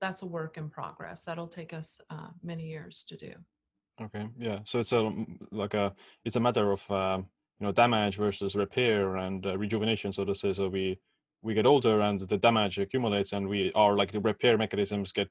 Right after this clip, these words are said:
Speaker 2: weaker and, uh, more, uh, not, not enough, not in-, inadequate, so to say, that we don't, we are, we're not able to recover from the damage that we, uh, experience.
Speaker 1: Yeah, it's kind of like if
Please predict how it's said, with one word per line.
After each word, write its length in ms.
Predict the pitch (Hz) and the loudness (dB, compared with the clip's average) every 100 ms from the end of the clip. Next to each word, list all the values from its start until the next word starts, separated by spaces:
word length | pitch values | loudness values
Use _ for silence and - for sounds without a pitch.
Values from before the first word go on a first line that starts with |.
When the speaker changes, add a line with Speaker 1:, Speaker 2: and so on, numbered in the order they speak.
| - | -4
Speaker 2:
weaker 440 | 123 120 92 92 - | -4 0 0 -2 -8
and, 280 | 92 92 90 | -10 -8 -4
uh, 100 | 98 | -4
more, 400 | 98 101 95 90 - _ _ _ - | -2 0 0 -2 -6 _ _ _ -8
uh, 200 | 98 98 | -4 0
not, 280 | 110 - - | 0 0 -6
not 220 | - 113 | 0 0
enough, 320 | 113 113 - - | 2 2 0 -12
not 240 | 85 104 - | -6 -6 -4
in-, 160 | 107 | -4
inadequate, 500 | - 117 110 - 95 | 0 2 2 0 -4
so 80 | - | -2
to 80 | 98 | -2
say, 140 | 104 | 0
that 60 | 98 | -2
we 100 | 104 | 0
don't, 240 | 101 98 | -2 -2
we 100 | 98 | 0
are, 140 | 107 90 | 0 0
we're 100 | 110 | 0
not 160 | 113 | 2
able 180 | 113 104 | 2 0
to 120 | 98 | 0
recover 340 | 104 - 110 98 | 0 0 0 0
from 240 | - 104 | -2 -2
the 80 | 98 | -2
damage 320 | 104 104 92 | -2 -2 -2
that 180 | 98 - | -6 -8
we, 200 | 98 95 | -6 -4
uh, 140 | 92 | -4
experience. 600 | 98 98 - 98 92 - - _ _ _ _ _ _ _ _ - | -4 -6 -6 -6 -6 -10 -20 _ _ _ _ _ _ _ _ -10
Speaker 1:
Yeah, 220 | 254 247 | 0 4
it's 160 | 226 220 | 4 0
kind 240 | - 254 | -4 -4
of 100 | 254 226 | -4 -4
like 340 | 208 196 185 - | -2 -2 -4 -10
if 180 | 196 190 | -10 -8